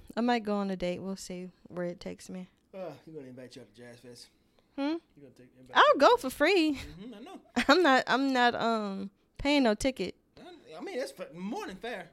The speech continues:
Speaker 2: I think that's the other thing. I don't wanna see, like, the, the festivals. I don't be wanting to see most of this shit. Like, I'm looking at, bruh, so I got some people that I know that went to Coachella. Sucks that.
Speaker 1: There wasn't even, like, a good lineup.
Speaker 2: I looked at the niggas at Coachella.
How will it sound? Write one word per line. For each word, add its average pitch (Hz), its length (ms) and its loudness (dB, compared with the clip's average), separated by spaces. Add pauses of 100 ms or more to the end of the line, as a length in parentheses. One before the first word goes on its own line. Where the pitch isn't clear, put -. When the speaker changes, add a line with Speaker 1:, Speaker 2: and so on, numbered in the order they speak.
(440)
Speaker 2:
I 233 120 -12 (220)
think 165 120 -16
that's 156 100 -16
the 143 140 -20
other 139 100 -16
thing. 131 240 -20
I 160 40 -16
don't 165 140 -14
wanna 143 140 -18
see, 135 200 -20 (140)
like, 143 120 -20 (520)
the, 202 60 -20
the 196 60 -20
festivals. 220 560 -16 (1160)
I - 120 -20
don't 254 160 -20
be 180 100 -20
wanting 170 240 -18
to - 60 -20
see 233 360 -14
most 214 300 -20
of 196 80 -20
this 143 120 -20
shit. - 260 -20
Like, 98 240 -20
I'm 185 120 -20
looking 220 240 -14
at, 180 180 -18
bruh, 180 240 -10 (200)
so 165 140 -16
I 170 80 -10
got 160 260 -10
some 147 100 -20
people 175 260 -16
that 147 100 -12
I 143 80 -14
know 139 180 -16
that 127 120 -18
went 131 180 -20
to 135 80 -20
Coachella. 117 320 -20 (920)
Sucks - 280 -16
that. 117 300 -20
Speaker 1:
There 240 200 2
wasn't 202 300 0
even, 175 260 -4
like, 156 240 -4
a 165 120 -6
good 180 220 -4
lineup. 160 520 -6
Speaker 2:
I 349 80 -10
looked 381 280 -4
at 381 60 -14
the 370 60 -12
niggas 370 280 -10
at 381 160 -18
Coachella. 381 360 -14